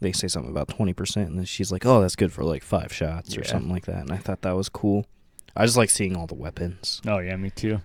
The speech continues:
Speaker 1: It's awesome.
Speaker 2: Yeah, and then I definitely thought about the pineapple, too. I was like, "Man, this would,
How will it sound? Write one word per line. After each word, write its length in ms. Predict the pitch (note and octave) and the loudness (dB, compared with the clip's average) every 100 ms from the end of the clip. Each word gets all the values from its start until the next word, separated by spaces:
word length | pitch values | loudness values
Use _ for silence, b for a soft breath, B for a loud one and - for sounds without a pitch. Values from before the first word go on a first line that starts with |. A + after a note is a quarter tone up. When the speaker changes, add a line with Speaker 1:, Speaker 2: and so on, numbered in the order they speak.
| - | -6
Speaker 1:
It's 120 | - - | -10 0
awesome. 460 | F#2+ E2+ - F#2+ - - - - | 2 2 0 -2 -8 -20 -20 -4
Speaker 2:
Yeah, 220 | B2 A2 | 4 6
and 100 | A#2 | 6
then 120 | A#2+ | 6
I 140 | B2 B2+ | 6 8
definitely 420 | C3+ B2 B2+ A2+ - | 8 6 6 4 6
thought 160 | A#2 | 6
about 180 | G#2 G#2 | 6 2
the 60 | G2 | 0
pineapple, 480 | A2 G#2 G2 G2 | 2 4 2 0
too. 280 | G2 - G#2+ | -2 4 6
I 40 | G#2 | 6
was 100 | G2+ | 4
like, 100 | F#2+ | 2
"Man, 260 | G#2+ G2+ | 4 4
this 160 | G#2+ - | 2 6
would, 260 | A2+ G2+ | 6 6